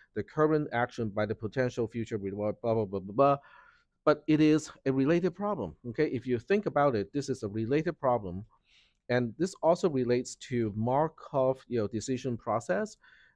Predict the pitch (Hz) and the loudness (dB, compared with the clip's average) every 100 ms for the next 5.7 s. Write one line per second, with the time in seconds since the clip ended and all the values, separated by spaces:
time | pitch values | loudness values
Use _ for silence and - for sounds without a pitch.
0 | _ 110 104 104 113 110 120 113 - 143 | _ 0 2 0 -2 0 0 0 0 -2
1 | 143 143 139 123 117 127 - 110 107 _ | 0 -2 0 2 2 -2 -4 -6 -6 _
2 | - _ 156 156 143 240 240 - 170 151 | -20 _ 4 4 4 4 4 2 0 0
3 | 127 151 147 147 123 - 120 - 107 - | 4 4 4 0 -4 -2 -6 -4 -6 -4
4 | 107 107 110 107 _ _ _ 110 104 107 | -4 0 2 0 _ _ _ -4 0 0
5 | 104 - 95 92 - 80 - | 0 -4 -8 -10 -14 -16 -18